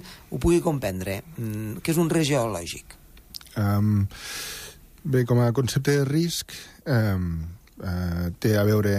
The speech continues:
Speaker 2: entre la incidència que pot tenir, eh, un, un fenomen natural, em, sobre, sobre uns interessos, eh, tant ja siguin privats com, com persones, eh? Si,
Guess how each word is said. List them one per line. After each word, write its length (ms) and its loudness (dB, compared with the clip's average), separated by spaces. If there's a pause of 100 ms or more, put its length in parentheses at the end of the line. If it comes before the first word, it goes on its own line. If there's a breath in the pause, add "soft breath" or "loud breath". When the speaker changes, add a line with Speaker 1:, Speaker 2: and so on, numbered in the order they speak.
Speaker 2:
entre 360 0
la 140 2
incidència 500 0
que 140 -2
pot 220 -2
tenir, 580 2
eh, 320 0
un, 800 0 (300 loud breath)
un 140 4
fenomen 600 2
natural, 500 2 (140)
em, 640 2 (100)
sobre, 600 0 (580)
sobre 260 2
uns 140 4
interessos, 720 0
eh, 160 2 (220)
tant 300 0
ja 160 0
siguin 460 2
privats 580 0
com, 520 0 (800 loud breath)
com 240 2
persones, 720 -4
eh? 180 -2 (140)
Si, 240 0